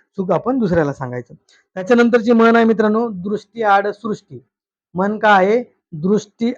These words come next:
आड सृष्टी". दुसरी, "दृष्टी आ-, आड सृष्टी" या म्हणीचा अर्थ काय आहे? आपल्या नजरेवर जे चालले आहे, त्याकडे काय करायचं? दुर्लक्ष करायचं. बऱ्याचशा काही काही घडामोडी असतात, ज्या आपल्याला त्रास देत असतात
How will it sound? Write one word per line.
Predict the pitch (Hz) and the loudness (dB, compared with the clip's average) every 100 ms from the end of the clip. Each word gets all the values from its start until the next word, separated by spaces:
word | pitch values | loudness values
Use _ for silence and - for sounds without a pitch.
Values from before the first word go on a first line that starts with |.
| - | 2
आड | 185 196 214 | 4 4 2
सृष्टी". | 247 233 - 143 123 _ _ - | 2 0 -2 -16 -18 _ _ -14
दुसरी, | 160 175 226 262 | -10 -6 -6 -6
"दृष्टी | 180 208 196 - 262 | -6 -6 -6 0 4
आ-, | 240 240 - | 4 4 0
आड | 196 220 233 | 2 4 4
सृष्टी" | 233 214 214 - | 0 -4 -10 -4
या | 233 226 | -2 -2
म्हणीचा | 214 220 220 | -2 0 0
अर्थ | 202 220 | 2 0
काय | 208 175 | 2 4
आहे? | 185 220 - _ _ _ _ _ _ _ _ | 4 0 -10 _ _ _ _ _ _ _ _
आपल्या | - 247 240 247 | 0 2 4 4
नजरेवर | 226 220 240 233 | 4 4 6 4
जे | 190 262 | 4 2
चालले | 269 233 233 233 | 4 4 4 4
आहे, | 202 202 180 _ | 4 0 -2 _
त्याकडे | - 196 208 202 | -6 -2 0 0
काय | 196 190 | 0 0
करायचं? | 185 185 220 196 | 0 0 0 -2
दुर्लक्ष | 196 180 165 151 | 0 -2 -2 -6
करायचं. | 139 131 - - _ _ | -8 -8 -12 -20 _ _
बऱ्याचशा | 170 247 277 - 269 | 0 2 2 2 0
काही | 254 247 | 2 2
काही | 254 254 | 2 2
घडामोडी | 220 233 233 233 | 2 0 0 0
असतात, | 233 - 233 | 0 -2 -6
ज्या | 196 220 | -2 0
आपल्याला | 214 220 214 | 0 0 -2
त्रास | 214 202 196 180 | -2 2 2 2
देत | 170 | -2
असतात | 160 - | -4 -6